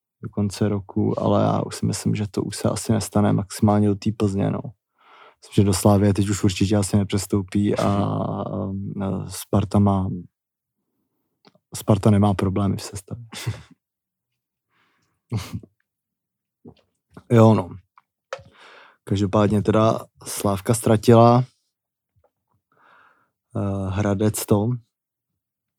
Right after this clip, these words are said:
Speaker 1: eh, Hradec vyhrál, eh, teď na prvním místě tabulky jsou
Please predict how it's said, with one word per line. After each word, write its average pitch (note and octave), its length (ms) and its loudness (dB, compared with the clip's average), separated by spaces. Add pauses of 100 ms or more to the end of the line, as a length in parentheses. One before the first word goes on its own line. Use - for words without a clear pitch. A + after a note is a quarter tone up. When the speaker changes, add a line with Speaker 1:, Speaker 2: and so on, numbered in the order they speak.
(1000)
Speaker 1:
eh, G2+ 340 -4
Hradec G2+ 420 0
vyhrál, G#2 640 0 (220)
eh, G#2+ 40 -6 (540)
teď G2+ 160 -2 (120)
na G#2 640 0
prvním G#2 320 2
místě G2+ 280 -2
tabulky G2+ 640 -2
jsou G2+ 440 -2